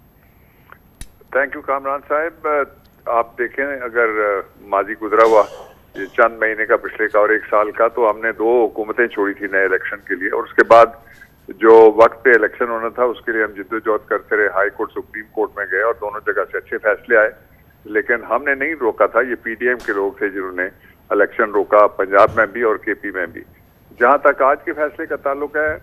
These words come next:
उस पे मैं समझता हूँ ये बहुत अच्छा फैसला है कि वक्त पे इलेक्शन जो टाइम दिया गया था आठ फरवरी को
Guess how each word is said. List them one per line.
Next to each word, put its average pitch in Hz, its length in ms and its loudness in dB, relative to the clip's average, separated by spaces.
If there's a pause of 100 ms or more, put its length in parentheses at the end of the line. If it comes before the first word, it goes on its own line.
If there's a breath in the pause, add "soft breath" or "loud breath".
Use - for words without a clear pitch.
उस 139 200 -14 (120)
पे 139 340 4 (480 soft breath)
मैं 120 120 2
समझता 123 380 -4
हूँ 135 80 -6
ये 131 60 -4
बहुत 123 280 2
अच्छा 135 240 2
फैसला 127 420 -2
है 110 180 -2 (500 soft breath)
कि 110 180 -2
वक्त 110 400 -2
पे 120 140 0
इलेक्शन 107 320 -4
जो 110 200 -8
टाइम 110 220 -2
दिया 107 280 -2
गया 107 160 0
था 101 140 -6
आठ 107 360 -4
फरवरी 104 360 -6
को 104 320 -8